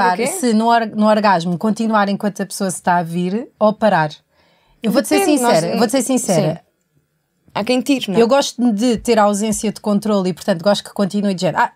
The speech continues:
Speaker 2: ouvi, mas quero fazer a minha cena", mas chega uma altura em que vão ter que parar.
Speaker 1: Vão ter que parar até
Speaker 2: Já
Speaker 1: porque
Speaker 2: houve uma
Speaker 1: ela
Speaker 2: altura que eu
Speaker 1: contrai.
Speaker 2: fiquei quatro horas,
Speaker 1: Expulsa.
Speaker 2: <laughs> tipo, eu já não estava lá sequer,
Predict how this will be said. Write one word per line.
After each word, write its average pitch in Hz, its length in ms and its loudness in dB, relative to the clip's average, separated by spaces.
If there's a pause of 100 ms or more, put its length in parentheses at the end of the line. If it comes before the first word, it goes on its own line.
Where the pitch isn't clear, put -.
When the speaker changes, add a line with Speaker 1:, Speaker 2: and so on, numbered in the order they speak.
Speaker 2:
ouvi, 190 380 0
mas 170 240 -4
quero 185 220 -6
fazer 190 180 -6
a 190 40 -2
minha 196 180 0
cena", 220 360 -4 (300)
mas 185 120 -4
chega 220 180 -2
uma 226 80 2
altura 233 240 2
em 247 80 0
que - 40 -8
vão 254 120 0
ter 254 120 0
que - 80 -16
parar. 277 360 0 (120)
Speaker 1:
Vão 226 160 0
ter 254 100 0
que 262 60 -8
parar 254 140 2
até 269 160 2
Speaker 2:
Já 269 120 4
Speaker 1:
porque 294 120 2
Speaker 2:
houve 294 100 4
uma 302 120 4
Speaker 1:
ela - 40 -2
Speaker 2:
altura 302 140 2
que 339 60 0
eu 277 60 4
Speaker 1:
contrai. 262 120 2
Speaker 2:
fiquei 320 160 0
quatro 339 500 2
horas, 277 400 2
Speaker 1:
Expulsa. 202 200 -2 (100)
Speaker 2:
<laughs> - 160 -10
tipo, 269 160 -4 (260)
eu 226 120 2
já 254 120 4
não 277 120 0
estava 240 300 2
lá 208 200 4
sequer, 277 420 -2